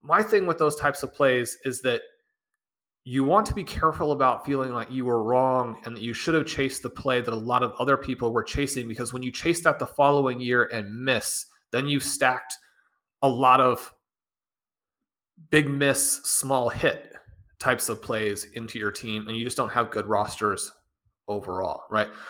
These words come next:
But getting back to <laughs> my original point, this began this digression. I think that you wanna buy some Devin Singletary if you can get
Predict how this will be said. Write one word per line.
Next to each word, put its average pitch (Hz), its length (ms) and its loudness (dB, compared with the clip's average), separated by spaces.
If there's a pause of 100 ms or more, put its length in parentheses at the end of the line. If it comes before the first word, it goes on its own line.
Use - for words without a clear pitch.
(100)
But 147 80 -4
getting 226 160 8
back 190 160 8
to - 100 2
<laughs> - 0 -
my - 180 2
original 147 380 6
point, 127 240 0
this - 160 -6
began 131 400 -4
this 117 300 -6
digression. 113 720 2 (720)
I 139 80 4
think 202 180 2
that 180 120 4
you 147 120 4
wanna 160 240 2
buy 143 240 6
some 143 220 -2
Devin 131 240 0
Singletary 127 720 0
if 120 160 -8
you 120 80 -6
can 113 160 -8
get 135 260 2